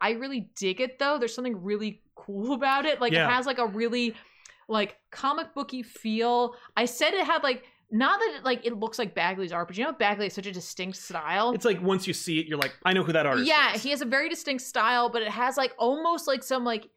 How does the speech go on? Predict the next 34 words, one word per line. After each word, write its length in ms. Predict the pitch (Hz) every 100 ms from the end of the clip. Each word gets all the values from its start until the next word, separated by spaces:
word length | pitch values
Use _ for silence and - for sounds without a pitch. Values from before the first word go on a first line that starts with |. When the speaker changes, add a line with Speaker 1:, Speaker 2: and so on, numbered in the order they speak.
| _ _ _ _ -
Speaker 1:
Eastern 360 | 254 - 240
influences 720 | 208 208 202 175 160 190 170
is, 180 | 170 151 -
in 80 | 180
a 60 |
way. 240 | 156 - -
Like, 120 | 170
I'm 80 | 175
Speaker 2:
Mm-hmm. 60 | 240
Speaker 1:
not 200 | 277 285
saying 280 | 262 208
manga, 440 | 196 214 233 262 254
but 100 | 208
Speaker 2:
No, 80 | 180
it 40 |
Speaker 1:
I 20 |
Speaker 2:
doesn't 240 | 202 202 170
look 140 | 196
like 120 | 190
a 60 | 170
manga 260 | 160 160 139
book. 120 | 113
Speaker 1:
doesn't 200 | 269 302
look 120 | 311
like 100 | 320
a 60 | 302
manga 280 | 277 262
book 160 | 233 233
at 180 | 196 202
all, 400 | - 208 214 196 180
but, 200 | 196 196
like, 240 | 190 190
that, 220 | 208 185
like, 260 | 208 196